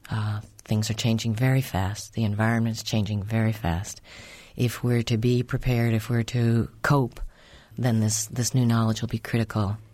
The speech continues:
in that way. So I, you know, you always have to worry, are you just being self-serving when you say,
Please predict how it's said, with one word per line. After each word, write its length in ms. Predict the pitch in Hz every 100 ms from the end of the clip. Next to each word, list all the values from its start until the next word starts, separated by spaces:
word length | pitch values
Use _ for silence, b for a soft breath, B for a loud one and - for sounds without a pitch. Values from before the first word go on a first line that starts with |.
| -
in 160 | 110
that 220 | 110 104 104
way. 280 | 92 82 - B B B
So 260 | - 151 139
I, 360 | 135 139 139 - B B B B B _ _ _ _ - -
you 120 | 156
know, 80 | 143
you 160 | 139 147
always 240 | 160 156
have 160 | 156 -
to 80 | 135
worry, 240 | 147 139
are 40 |
you 60 | 120
just 220 | 117 -
being 180 | 135 120
self-serving 920 | - 131 - - 127 123 135 135 139 135
when 240 | 127 123
you 80 | 120
say, 500 | - 123 123 123 123